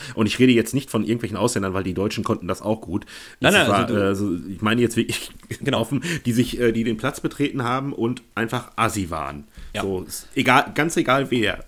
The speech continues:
Speaker 1: <laughs> Einfach
Speaker 2: Also,
Speaker 1: die Spieler.
Speaker 2: ich, ich sag mal so, die assigsten Handballeltern sind immer noch, sind immer noch die besseren Fußballeltern.
Speaker 1: Oh, okay.
Speaker 2: Und das, ich sag mal so, du, klar hast du da,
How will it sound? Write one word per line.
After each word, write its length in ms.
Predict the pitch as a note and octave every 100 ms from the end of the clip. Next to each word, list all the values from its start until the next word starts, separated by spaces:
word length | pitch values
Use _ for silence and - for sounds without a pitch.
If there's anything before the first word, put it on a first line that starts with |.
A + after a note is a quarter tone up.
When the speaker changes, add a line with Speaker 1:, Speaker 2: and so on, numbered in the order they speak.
| - -
Speaker 1:
<laughs> 180 | -
Einfach 280 | - C3+ -
Speaker 2:
Also, 240 | A#2 A#2 A#2
Speaker 1:
die 60 |
Spieler. 180 | G#2+ D#2+ - - - - - -
Speaker 2:
ich, 60 | A#2
ich 40 |
sag 100 | C3
mal 80 | C#3+
so, 140 | C3 B2+
die 160 | - -
assigsten 540 | B2+ D3+ D#3+ - C3+
Handballeltern 920 | B2+ C#3 C#3 C3+ A#2 A#2+ C3 B2 B2+ _ _ _ _ _ -
sind 320 | A2+ G#2 G#2+ -
immer 200 | A2+ A2
noch, 320 | A2 - - _ F#2+ F#2+ G2 A2+
sind 200 | C3 C3+
immer 120 | C#3+
noch 100 | C3
die 80 | A#2
besseren 460 | B2 - B2 A2+
Fußballeltern. 680 | G#2 A2 - F#2 F2 F2 F2+ - - - _ _ _ _ _ _ _ _ _ -
Speaker 1:
Oh, 260 | F#3+ A#2+ D#2 _ _ -
okay. 400 | F2+ - F2 - _ _ _ _ _ - -
Speaker 2:
Und 460 | G#2+ G#2+ - G#2+
das, 180 | G#2+ G2+ - - - - _ _ _ -
ich 100 | G#2+
sag 100 | A2
mal 60 |
so, 120 | G#2+ G#2
du, 120 | G#2+
klar 260 | - A2 F#2+
hast 160 | F#2+
du 40 | G2+
da, 300 | F#2+ F2